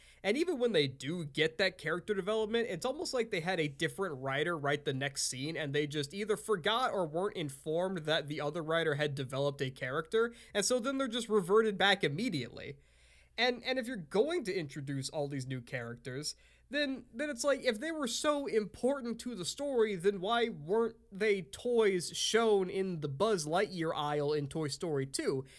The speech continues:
And of course, I mean, this is like, like,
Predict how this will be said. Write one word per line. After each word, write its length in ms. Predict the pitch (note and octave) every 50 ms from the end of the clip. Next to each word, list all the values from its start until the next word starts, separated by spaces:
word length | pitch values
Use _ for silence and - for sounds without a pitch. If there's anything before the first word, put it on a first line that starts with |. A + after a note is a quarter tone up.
| - - -
And 120 | A#3 A#3
of 120 | A#3 A3+ A#3
course, 300 | - C4 A#3 G3+ - -
I 100 | A3+ G#3+
mean, 160 | G#3 G3+ G#3
this 180 | A3 A3 A3 G#3+
is 140 | G3+ F3
like, 240 | G3+ F#3+ F3+ F3 - - - - - - - - - - - _ _ _ _ _ _ _ _ _ _ _ _ -
like, 240 | A3 G#3+ G#3+ G#3